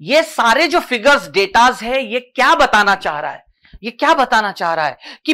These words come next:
पिछले सत्तर पचहत्तर, आज पचहत्तर साल आजादी के हो चुके हैं, यस, तो पिछले पचहत्तर साल में इंडिया has gone through, a country like Indian population has gone through, किससे गुजरा?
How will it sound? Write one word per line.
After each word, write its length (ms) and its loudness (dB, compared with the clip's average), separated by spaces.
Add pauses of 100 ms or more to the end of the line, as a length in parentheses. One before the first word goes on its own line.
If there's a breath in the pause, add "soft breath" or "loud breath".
(140)
पिछले 360 -2
सत्तर 460 0
पचहत्तर, 440 -2
आज 240 2
पचहत्तर 380 -2
साल 320 2 (520)
आजादी 380 4
के 120 0
हो 200 2
चुके 260 -4
हैं, 220 -2 (400)
यस, 320 0 (420)
तो 240 6 (520)
पिछले 380 -2
पचहत्तर 480 -2
साल 400 0
में 400 -4
इंडिया 440 0 (540)
has 440 2
gone 380 4
through, 320 -2 (520)
a 100 2 (140)
country 300 -2
like 220 0
Indian 440 0
population 640 0
has 320 -2
gone 340 4
through, 280 -6 (520)
किससे 280 -2
गुजरा? 320 2